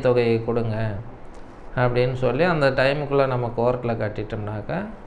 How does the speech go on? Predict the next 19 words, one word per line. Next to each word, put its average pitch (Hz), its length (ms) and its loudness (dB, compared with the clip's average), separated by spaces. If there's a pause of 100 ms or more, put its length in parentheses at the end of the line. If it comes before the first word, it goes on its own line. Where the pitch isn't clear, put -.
(720)
அதன் 156 320 2
பிறகு 156 300 4
நாம 135 320 2 (520)
இ 151 160 2
பி 160 200 2
பெட்டிஷன் 123 520 0
போட்டு 127 320 0 (880)
கோர்ட்டாரே 196 680 6
வந்து 165 260 4
நமக்கு 147 300 0
கிரையம் 147 340 4
பண்ணி 127 160 0
கொடுத்துருவாங்க. 104 540 -2 (600)
ரிஜிஸ்டர் 147 520 2
ஆபீஸுக்கு 127 540 2 (300)
கோர்ட்டாரே 135 680 2
வந்து, 123 320 -4 (1000)
ஜட்ஜே 135 420 4
வரமாட்டாரு, 143 640 2